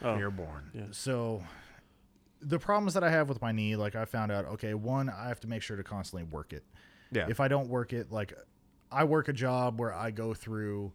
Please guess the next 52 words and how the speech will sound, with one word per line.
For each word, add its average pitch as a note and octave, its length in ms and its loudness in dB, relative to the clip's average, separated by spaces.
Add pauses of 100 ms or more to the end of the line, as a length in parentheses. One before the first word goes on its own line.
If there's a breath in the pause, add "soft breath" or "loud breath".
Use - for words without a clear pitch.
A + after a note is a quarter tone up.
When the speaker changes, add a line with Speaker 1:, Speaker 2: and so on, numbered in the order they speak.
(960 soft breath)
Speaker 3:
my D3+ 160 4
job's F#3 280 4
kinda E3 180 2
weird C#3+ 400 6
because A#2+ 540 -2 (520 loud breath)
I'll C#3 220 2
do C#3+ 440 4 (220)
a A2+ 100 -4
month B2+ 420 0
where A#2 140 -2
I'm G#2 120 -2
just - 180 -8
tied G#2 280 0
down F#2+ 220 -4
to F2 140 -6
a E2 40 -6
desk. D#2+ 560 -10
Speaker 2:
Yeah. A2+ 200 2
Speaker 3:
And A2 80 0
then A2+ 140 0
I'll G2+ 160 -2
do G#2+ 380 -2
a G2+ 100 -6
month G2+ 480 -4
where F#2+ 180 -6
I'm F#2+ 160 -6
doing F2+ 460 -8 (360)
very G2+ 400 -6
strenuous F2+ 500 -8
physical D#2+ 360 -10
labor. B2+ 160 -2
Speaker 2:
You're, C3 180 4
you're C3 120 2
moving A#2 360 0
Speaker 3:
So A#2+ 120 0
it's F3 100 8
Speaker 2:
six A#2 120 6
hundred A2 100 4
pound D3 200 10
Speaker 3:
all, C#3+ 60 4
Speaker 2:
safes. A#2+ 460 0
Speaker 3:
yeah, C#3 120 6 (160)
Speaker 2:
Yeah. - 40 8
Speaker 3:
it's F#3 100 10
all D#3 280 8
Speaker 2:
<laughs> - 20 8
Speaker 3:
over A#2+ 180 4
the A2 100 -2
fucking G2+ 320 -6
place. G2 380 -8 (420 loud breath)
But C3 220 4
Speaker 2:
Yeah. F#2 160 0